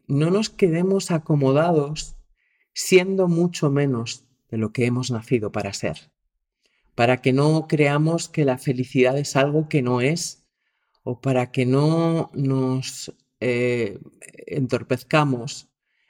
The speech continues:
en nuestro camino de retorno al hogar y en nuestro descubrimiento del amor.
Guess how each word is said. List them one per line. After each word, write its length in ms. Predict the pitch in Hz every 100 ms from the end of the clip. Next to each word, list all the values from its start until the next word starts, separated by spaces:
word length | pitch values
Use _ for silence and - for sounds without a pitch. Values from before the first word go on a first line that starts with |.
| _ -
en 240 | 131 127
nuestro 420 | 127 135 - 120
camino 400 | 120 123 151 165
de 80 | 160
retorno 520 | 131 123 156 156 156
al 100 | 131
hogar 640 | 117 113 147 151 - - _ -
y 120 | 120
en 160 | 117 120
nuestro 480 | 117 - 120 117 -
descubrimiento 840 | 120 - 117 110 110 120 120 117
del 160 | 107 104
amor. 340 | 107 104 101